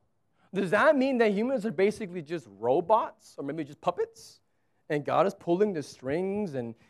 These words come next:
and we have no choice but to respond to him? And so are humans puppets or robots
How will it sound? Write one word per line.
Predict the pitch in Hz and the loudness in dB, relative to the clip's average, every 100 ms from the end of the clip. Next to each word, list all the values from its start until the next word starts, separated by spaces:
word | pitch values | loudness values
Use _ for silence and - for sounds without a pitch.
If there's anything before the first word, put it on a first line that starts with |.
| - | -14
and | 135 | -6
we | 151 | -4
have | 165 160 | 2 0
no | 151 151 | 2 -4
choice | 160 - 165 202 202 | -4 -4 -2 0 -4
but | 147 | -10
to | 135 | -12
respond | 117 - - 147 180 | -14 -10 -4 -4 -4
to | 175 175 | -8 -8
him? | 180 180 180 - _ - | -6 -6 -10 -16 _ -8
And | 151 131 | -6 -6
so | 117 160 139 - - | -6 -2 -2 -2 2
are | 160 190 214 196 - | 4 4 2 -4 -10
humans | 214 214 139 120 123 _ _ _ _ | -8 -6 -8 -10 -14 _ _ _ _
puppets | 208 202 165 160 _ - | -6 -4 -8 -16 _ -12
or | 127 131 | -8 -8
robots | 127 127 147 214 156 123 120 - _ _ | -10 -2 2 2 0 -2 -2 -8 _ _